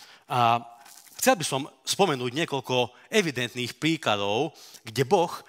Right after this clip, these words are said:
vyzval ľudí, jednotlivcov, aby robili niečo neprirodzené. Napadne vás niektorá taká vec, zaujímavá vec, e, z písma, kde Boh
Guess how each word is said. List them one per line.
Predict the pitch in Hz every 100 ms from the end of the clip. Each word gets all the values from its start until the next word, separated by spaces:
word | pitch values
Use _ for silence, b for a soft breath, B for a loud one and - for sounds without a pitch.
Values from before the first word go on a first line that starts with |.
| B
vyzval | - 117 214 131 101 95 95 123 160 - b b b -
ľudí, | 156 190 117 110 110 151 156 B 135
jednotlivcov, | 180 135 127 110 107 - 117 110 151 156 B B B
aby | 139 123
robili | 143 156 123 120
niečo | 123 135 131 - 104 117 _ _ _ 135
neprirodzené. | 143 98 90 85 85 82 - _ _ _ _ _ - - - _ - _ _ _ _ _ _ B B B -
Napadne | 127 165 170
vás | 175 175 -
niektorá | 151 147 - 156 139
taká | 139 - 135
vec, | 117 139
zaujímavá | 117 131 139 131 127
vec, | 135 -
e, | B B B B - 131 131 131 123
z | 156
písma, | - 143 131 127 123 127 120
kde | 107 120
Boh | 120